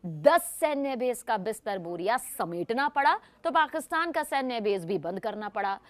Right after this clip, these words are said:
इसी दौरान भू राजनीतिक हालात में चीन सुपर पावर की तरह उभरा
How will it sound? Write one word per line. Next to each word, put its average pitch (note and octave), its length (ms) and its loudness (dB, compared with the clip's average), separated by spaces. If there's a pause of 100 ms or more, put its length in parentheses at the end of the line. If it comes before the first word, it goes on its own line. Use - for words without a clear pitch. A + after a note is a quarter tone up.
(200)
इसी A3 200 2
दौरान D4 400 4
भू C#4 320 2
राजनीतिक B3+ 640 0
हालात G3 360 -2
में A3+ 120 -2
चीन D4+ 320 -6
सुपर F4+ 400 -6
पावर A3 320 2
की G3+ 120 -8
तरह F3+ 220 -8
उभरा G#3 500 2